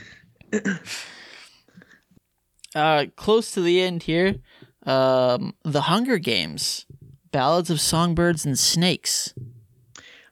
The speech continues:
Speaker 1: I'm not interested in more Hunger Game movies. I really thought, I thought the last two ones weren't even well liked, so I'm amazed that this one even got a spinoff.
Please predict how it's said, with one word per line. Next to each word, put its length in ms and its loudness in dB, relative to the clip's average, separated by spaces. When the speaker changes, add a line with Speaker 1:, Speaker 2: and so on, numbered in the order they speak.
Speaker 1:
I'm 440 0
not 520 2
interested 520 -4
in 60 -4
more 240 -2
Hunger 340 -2
Game 260 -2
movies. 600 0
I 180 0
really 260 2
thought, 540 -2
I 140 4
thought 380 -4
the 100 -4
last 480 -4
two 220 -2
ones 380 -8
weren't 160 -4
even 320 -4
well 260 -2
liked, 440 -2
so 220 -2
I'm 140 2
amazed 360 2
that 80 -4
this 180 -2
one 240 -4
even 260 -6
got 260 0
a 40 -4
spinoff. 760 -4